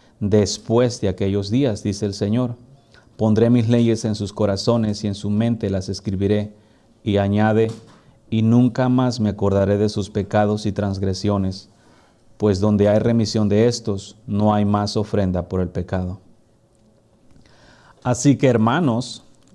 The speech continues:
teniendo libertad para entrar en el lugar santísimo por la sangre de Jesús el Cristo, por el camino nuevo y vivo que Él nos abrió a través del velo,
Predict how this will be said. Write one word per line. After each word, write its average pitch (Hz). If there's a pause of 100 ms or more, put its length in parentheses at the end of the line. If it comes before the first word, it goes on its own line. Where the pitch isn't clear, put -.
(120)
teniendo 170
libertad 127
para 101
entrar 110
en 113
el 104
lugar 113
santísimo 104
por 95
la 95
sangre 113
de 95
Jesús 110
el 87
Cristo, 110 (440)
por 104
el 101
camino 104
nuevo 104
y 98
vivo 104
que 104
Él 165
nos 120
abrió 104
a 101
través 110
del 98
velo, 104